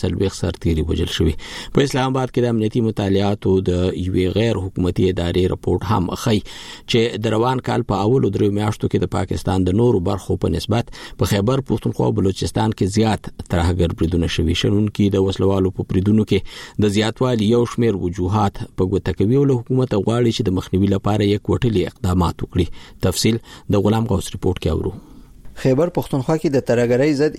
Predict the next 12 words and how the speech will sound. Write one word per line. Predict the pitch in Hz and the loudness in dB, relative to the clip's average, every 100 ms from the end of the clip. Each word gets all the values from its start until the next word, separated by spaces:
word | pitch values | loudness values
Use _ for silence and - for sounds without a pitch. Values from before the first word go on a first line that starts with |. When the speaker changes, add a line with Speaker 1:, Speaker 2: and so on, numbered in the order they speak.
| 131 | 0
Speaker 2:
ادارې | 117 123 156 160 - | 2 2 2 0 -2
سی | - 135 123 | 0 0 2
ټي | 120 | 2
ډي | 127 165 - - | 2 0 -2 -2
شمیرې | 123 120 143 143 | 0 2 2 2
ښایي | 135 156 156 | 2 2 2
چې | - 123 | 2 2
د | 120 | 2
روان | 123 151 147 | 2 2 0
کال | 147 151 - | 0 0 0
په | 127 | 2
لومړیو | 123 127 147 156 | 2 2 2 2